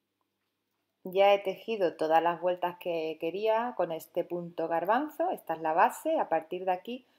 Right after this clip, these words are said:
que la habíamos hecho en punto bajo,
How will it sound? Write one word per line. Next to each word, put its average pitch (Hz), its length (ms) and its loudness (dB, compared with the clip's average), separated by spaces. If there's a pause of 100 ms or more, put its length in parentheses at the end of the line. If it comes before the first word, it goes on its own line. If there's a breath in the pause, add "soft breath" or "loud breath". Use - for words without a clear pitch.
(720)
que - 160 -16
la 131 80 -8
habíamos 151 280 -4
hecho 165 160 -10
en 175 80 -10
punto 175 280 0
bajo, 277 440 4